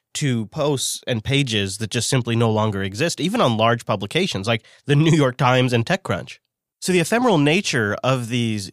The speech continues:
links and U R Ls is already something that concerns me quite a bit. And now we've just sort of added a layer of lacquer and marketing shenanigans on top of what I think is already a pretty bad problem. And for something a little different, let's talk about some extensive research recently by Sophos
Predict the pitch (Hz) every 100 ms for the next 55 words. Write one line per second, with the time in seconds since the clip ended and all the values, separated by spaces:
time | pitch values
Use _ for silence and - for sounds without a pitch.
0 | - 120 156 151 139 120 139 123 120 127
1 | 101 113 120 208 202 175 196 - 131 123
2 | 101 - 107 - 127 139 123 127 - 120
3 | 117 90 113 175 - - - - - 131
4 | 147 160 185 190 139 147 156 127 110 -
5 | 123 127 120 110 113 120 110 104 92 107
6 | 127 135 - 120 107 104 104 - 117 104
7 | 101 101 117 131 127 110 104 110 104 104
8 | 98 98 92 117 107 143 147 117 123 -
9 | 170 202 139 117 123 131 95 - 113 92
10 | 90 - 98 85 - _ _ _ _ -
11 | 135 139 139 123 123 107 101 107 120 98
12 | 143 175 95 95 110 143 - 226 170 156
13 | 131 113 - 139 143 - 92 101 156 -
14 | 113 95 107 95 104 95 - - - 147
15 | 175 - -